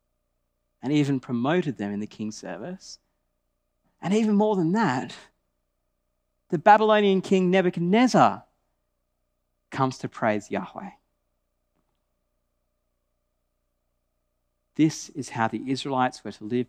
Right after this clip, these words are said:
in a foreign land, faithful to God, as he has been faithful to them throughout generations. Now, I wonder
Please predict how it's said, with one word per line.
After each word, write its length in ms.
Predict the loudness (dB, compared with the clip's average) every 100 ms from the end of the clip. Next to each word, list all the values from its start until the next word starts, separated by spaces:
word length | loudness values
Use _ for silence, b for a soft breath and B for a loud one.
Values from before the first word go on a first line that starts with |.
| _
in 100 | -14
a 40 |
foreign 400 | -14 -6 -4 -4
land, 400 | -8 -10 -10 -12 _ _ _ _ _ _ _ _ _ _ _ _ _ _
faithful 500 | 2 4 4 0 -6
to 100 | -4
God, 460 | -4 -2 -2 -4 -10 _ _ _ _ _ _ _ _ _ _
as 200 | -10 -6
he 100 | -4
has 120 | -4
been 180 | -4 -8
faithful 480 | -8 -2 0 0 -10
to 120 | -10
them 220 | -6 -6
throughout 460 | -8 -8 -4 -2 -4 _
generations. 960 | -10 -8 -6 -8 -12 -18 -20 _ -20 -20 _ _ _ _ _ _ _ _ _ _ _ _ _ _ _ _ _ _ _ _ _ _ _ _ _ _ _ _ _ _ _ _ _ _ _ _ _ _ _ _ _ _ -2
Now, 180 | 4 4
I 80 |
wonder 640 | 6 4 4 2 0 -2